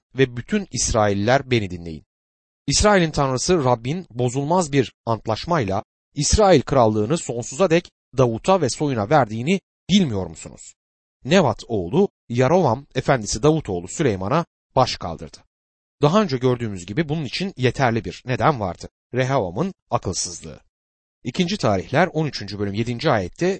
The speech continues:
bir takım işe yaramaz, kötü kişiler çevresinde toplanıp Süleymanoğlu Rehavam'a baskı yaptılar. O sırada Rehavam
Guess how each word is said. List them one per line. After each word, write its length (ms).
bir 180
takım 380
işe 180
yaramaz, 420
kötü 220
kişiler 380
çevresinde 520
toplanıp 380
Süleymanoğlu 840
Rehavam'a 680
baskı 320
yaptılar. 400
O 120
sırada 480
Rehavam 520